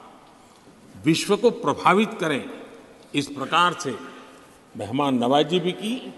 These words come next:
और जो deliberations हुए, उसने तो दुनिया को दिशा देने का सामर्थ्य दिखाया है। और ये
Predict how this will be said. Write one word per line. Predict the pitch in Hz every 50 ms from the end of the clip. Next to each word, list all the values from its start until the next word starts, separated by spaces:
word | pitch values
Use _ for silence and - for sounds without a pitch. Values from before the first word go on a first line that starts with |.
| - - - - - - - - - - -
और | 233 262 302 302 285 226 - 156 165 147
जो | 220 214
deliberations | 170 165 185 208 247 269 320 302 - - 220 247 220 170 160
हुए, | 175 175 151 123 101 - - - - - - - - - - - -
उसने | 135 - 160 156 165 175 170
तो | - 180 160 139 120 101 - - - - - - - -
दुनिया | 117 131 139 139 156 170 180
को | 175 160 175 147
दिशा | 139 139 127 - 147 151
देने | 135 135 139 139 143
का | 127 135 127
सामर्थ्य | - - 123 131 135 139 131 131 127
दिखाया | 113 117 113 123 113 120 113
है। | 110 107 98 - - - - - - - - - - - - - - -
और | 175 180 175
ये | 165 190 240 269 339 330